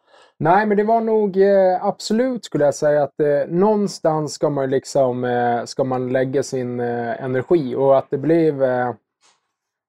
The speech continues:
eh, att det blev bageri och sådär. Eller liksom, någonstans ska man hitta liksom och göra folk glada. Alltså det är ju så. Vi, vi, alltså vi, vi, det, det är liksom typ vårt ledord här på bak. Alltså liksom glada människor.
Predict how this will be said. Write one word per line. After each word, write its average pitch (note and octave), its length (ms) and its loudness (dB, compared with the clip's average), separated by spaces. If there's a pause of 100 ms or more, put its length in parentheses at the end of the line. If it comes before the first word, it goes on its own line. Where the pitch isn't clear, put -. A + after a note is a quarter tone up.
(160)
eh, A#2+ 400 -2
att C3+ 140 -4
det D3 80 -2
blev C#3+ 520 0
bageri D#3 720 0
och C#3 140 -4
sådär. D3 400 2 (260)
Eller F#3+ 260 4
liksom, F3+ 340 0 (540)
någonstans F#3 520 0
ska F3 100 -4
man D#3+ 120 0
hitta E3+ 480 -2
liksom C#3 320 -2
och C3 60 -2
göra C3 300 4
folk D#3+ 260 0
glada. C#3 500 -2 (800)
Alltså E3 180 0
det F3+ 80 8
är F3+ 120 8
ju C#3 60 -4
så. A#2 160 -8
Vi, D#3 120 2
vi, F3+ 140 4
alltså F3 180 0
vi, G3 80 6
vi, G3 120 2
det, F3+ 300 4
det F#3+ 120 2
är G3+ 40 2
liksom D#3+ 280 -4
typ C3 200 -4
vårt C3 240 -2
ledord C3+ 600 0
här A2+ 140 -4
på A#2 100 -8
bak. C3+ 340 -2 (400)
Alltså C#3+ 160 -6
liksom C3+ 240 -2
glada C3+ 340 4
människor. C3 420 -6